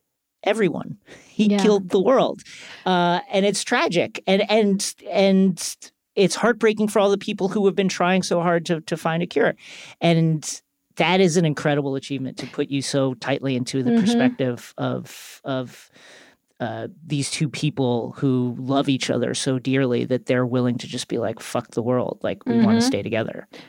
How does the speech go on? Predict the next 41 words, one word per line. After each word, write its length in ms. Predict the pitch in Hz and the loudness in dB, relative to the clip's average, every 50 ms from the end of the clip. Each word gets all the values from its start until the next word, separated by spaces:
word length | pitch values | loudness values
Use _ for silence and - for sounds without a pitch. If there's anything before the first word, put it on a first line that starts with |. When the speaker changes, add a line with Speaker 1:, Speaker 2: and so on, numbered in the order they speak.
| _ _ _ - | _ _ _ 0
Speaker 2:
Yeah, 180 | 233 294 330 311 | 2 2 4 4
I 160 | 294 311 320 | 4 4 4
also 240 | 330 349 - - 440 | 4 2 2 2 4
think 180 | - 453 392 | 4 4 4
it's, 160 | 339 277 262 | 4 2 4
like, 220 | - 262 240 240 - | 2 2 2 2 -2
incredibly 800 | 262 240 226 - - - 214 202 208 233 214 214 226 226 233 214 | -2 -2 -2 -2 -4 -4 -4 -2 -2 -2 -4 -4 -6 -6 -6 -6
brave. 680 | 190 - 226 208 185 180 185 220 220 262 302 359 339 - _ | -6 -6 -8 -8 -8 -6 -6 -4 -2 0 -2 -2 -2 -4 _
That's 260 | 269 254 - - - | -4 -4 -4 -4 -4
one 140 | 339 339 349 | -2 0 2
of 80 | 330 | 2
the 80 | 302 294 | 2 2
things 240 | - 311 302 302 262 | 0 0 0 0 2
that 80 | 262 247 | 2 2
I 80 | 254 | 2
think 180 | 247 269 262 247 - | 2 0 0 0 0
as 180 | 254 269 262 | 0 2 2
a 80 | 302 285 | 2 0
storyteller, 920 | - - - - 269 233 233 247 247 254 254 247 269 247 247 247 262 254 | 0 -2 0 2 2 4 4 4 2 0 0 0 0 2 2 2 2 2
right? 320 | 247 247 254 277 294 - - | 2 2 2 2 2 0 0
Like, 300 | 269 247 233 233 240 - - - - - - - _ _ _ _ _ _ _ _ _ _ _ _ | 2 2 2 2 -2 -12 -20 -20 -20 -20 -20 -20 _ _ _ _ _ _ _ _ _ _ _ _
we're 280 | _ 262 302 339 359 320 | _ 4 4 6 6 6
used 320 | 330 330 370 370 - - - | 6 6 6 6 4 2 0
to 80 | 339 | 2
these 260 | 285 311 285 269 240 - | 4 4 2 2 0 -2
stories 600 | - - 285 269 277 277 269 254 240 226 208 - | 0 2 4 4 6 6 4 4 4 2 2 4
where 400 | 214 208 208 196 190 190 190 - _ _ _ _ _ _ _ _ _ | 4 4 4 4 4 2 0 -2 _ _ _ _ _ _ _ _ _
to 100 | - 262 | 0 2
shock 420 | 220 - - - 285 269 - - - | 2 4 4 4 4 4 2 -2 -6
someone 460 | - 285 247 233 233 226 226 220 214 | -4 -2 0 0 0 0 0 0 -2
for 140 | 208 - 226 | 0 0 0
an 100 | 220 226 | 0 0
ending 320 | 226 233 240 233 240 226 | 0 0 0 0 -2 -2
to 80 | - _ | -4 _
be 100 | 247 226 | -6 -4
bleak, 380 | 208 - 247 247 233 - - | -4 0 0 0 -2 -2 -4
like, 180 | - 214 190 - | -4 -4 -4 -4
especially 380 | 226 - - 269 254 - 277 | -6 -2 -2 -2 0 0 -2
say, 220 | 254 - 269 240 233 | 0 2 2 2 2
like, 160 | 226 214 - | 2 0 0
horror, 320 | - - 285 254 214 190 | 2 2 4 4 4 2